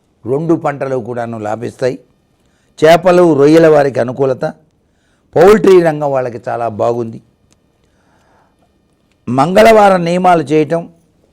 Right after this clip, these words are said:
రాహుకేతు జపాలు చేయించుకోవటం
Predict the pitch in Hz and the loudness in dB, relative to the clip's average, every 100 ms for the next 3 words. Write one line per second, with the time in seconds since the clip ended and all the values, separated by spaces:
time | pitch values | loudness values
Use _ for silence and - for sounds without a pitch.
0 | _ _ _ _ _ _ _ 110 127 170 | _ _ _ _ _ _ _ -8 -6 -6
1 | 180 196 135 180 160 147 104 127 127 156 | -4 -8 -4 -4 -4 -8 -6 -6 -4 -2
2 | 156 113 82 _ _ _ _ _ _ _ | -4 -4 -14 _ _ _ _ _ _ _
3 | _ _ _ - 143 156 147 143 135 131 | _ _ _ -6 -4 -4 -8 -6 -4 -4
4 | 143 135 | -6 -10